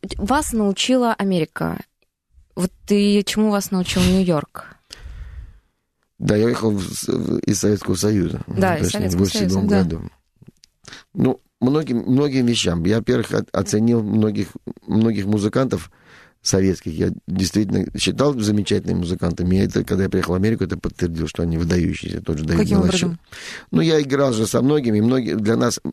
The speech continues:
Speaker 2: американские музыканты — это были боги. И вдруг я вижу некоторых
Speaker 1: Их вживую
Speaker 2: именно,
Speaker 1: ты
Speaker 2: именно даже не
Speaker 1: представляешь?
Speaker 2: великие американцы, которых мы знали, по которым мы учились, а именно, что все музыканты американцы великолепны.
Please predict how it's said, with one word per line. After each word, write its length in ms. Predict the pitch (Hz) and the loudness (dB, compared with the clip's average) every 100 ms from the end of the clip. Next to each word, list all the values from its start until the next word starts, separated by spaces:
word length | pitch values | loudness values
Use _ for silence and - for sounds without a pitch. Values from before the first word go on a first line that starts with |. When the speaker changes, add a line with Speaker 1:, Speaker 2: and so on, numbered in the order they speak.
| - | 0
Speaker 2:
американские 680 | 107 104 98 113 104 - | 2 2 0 0 0 0
музыканты — 420 | 101 95 117 120 98 | 2 2 0 0 0
это 100 | 82 | 0
были 180 | 87 82 | 0 2
боги. 420 | 87 95 82 - - - - _ _ _ _ _ _ _ _ _ _ _ - | 2 2 0 -6 -14 -20 -20 _ _ _ _ _ _ _ _ _ _ _ -2
И 100 | 95 | 0
вдруг 220 | 107 135 | 2 2
я 100 | 113 | 2
вижу 360 | 117 135 117 107 | 4 4 4 4
некоторых 440 | 110 120 - 101 | 4 2 0 2
Speaker 1:
Их 120 | 202 175 | 2 4
вживую 640 | 165 156 220 214 262 190 | 4 4 4 4 4 6
Speaker 2:
именно, 180 | 175 165 | 4 2
Speaker 1:
ты 100 | 160 | 0
Speaker 2:
именно 240 | 160 160 | 2 2
даже 220 | 151 147 | 2 4
не 120 | 151 131 | 4 4
Speaker 1:
представляешь? 20 | |
Speaker 2:
великие 520 | 135 196 185 131 104 | 4 2 2 -2 -2
американцы, 680 | - 113 104 101 95 80 - - | 0 2 2 0 -2 -2 -8 -8
которых 340 | - - 82 78 | -6 -2 -2 0
мы 140 | 87 | 0
знали, 320 | 87 98 87 | 2 2 0
по 100 | 80 | -4
которым 320 | - - 85 85 | -6 -2 0 0
мы 100 | 85 | 0
учились, 400 | 85 82 80 - | -2 -2 -4 0
а 120 | 92 | 0
именно, 300 | 147 147 135 - | 2 2 -2 -6
что 160 | - 107 | -4 -4
все 280 | - 143 147 | -2 0 0
музыканты 460 | 120 101 90 80 | 0 -2 -2 -2
американцы 520 | 82 78 80 82 80 69 | -4 -4 -4 -4 -4 -4
великолепны. 600 | 71 - 71 78 - | -4 -2 -4 -4 -10